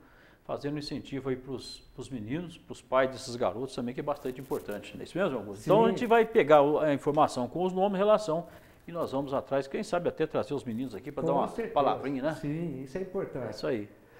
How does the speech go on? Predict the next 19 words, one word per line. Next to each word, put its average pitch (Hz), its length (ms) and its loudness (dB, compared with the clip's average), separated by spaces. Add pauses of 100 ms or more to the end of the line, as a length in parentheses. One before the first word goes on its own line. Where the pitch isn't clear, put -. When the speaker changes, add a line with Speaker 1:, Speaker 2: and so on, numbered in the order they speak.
(120)
Speaker 2:
Martim, 220 280 0
Campeonato 196 760 0
Brasileiro 170 880 -2
da 196 100 4
Série 170 480 2
B, 185 340 2 (400)
a 151 80 -2
bola 170 300 6
vai 190 180 4
rolar 160 680 6
daqui 165 260 2
a - 20 2
pouquinho, 208 520 4
às 120 100 -2
vinte 151 200 -2
e - 20 -2
uma 214 100 0
e - 20 -6
trinta, 202 600 0